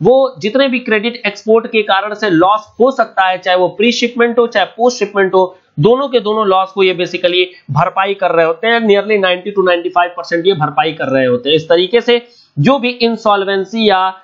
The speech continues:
default की कंडीशन हो सकती थी उस तरीके के risk से बचाया जा सकता है। कौन सी मिनिस्ट्री launch करती है? Ministry of Commerce and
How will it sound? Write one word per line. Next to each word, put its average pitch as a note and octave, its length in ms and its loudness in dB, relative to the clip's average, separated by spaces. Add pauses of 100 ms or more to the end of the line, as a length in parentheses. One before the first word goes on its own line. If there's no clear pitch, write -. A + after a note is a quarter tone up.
(380)
default G#3+ 720 2
की A#3+ 140 -4
कंडीशन G3+ 460 0
हो F#3+ 140 2
सकती G3 280 -2
थी G#3 200 0
उस B3 180 -2
तरीके G3 320 2
के F#3 140 2
risk F3+ 280 -4
से A#3 180 2
बचाया D#3 340 -2
जा C3 140 -8
सकता B2+ 380 -2
है। A#2+ 260 -2
कौन D3+ 240 0
सी G3 80 -2
मिनिस्ट्री G3 300 0
launch G#3 240 0
करती A#3 200 0
है? A#3 80 2
Ministry F3 300 0
of E3 120 -2
Commerce E3+ 380 -2
and B3 180 0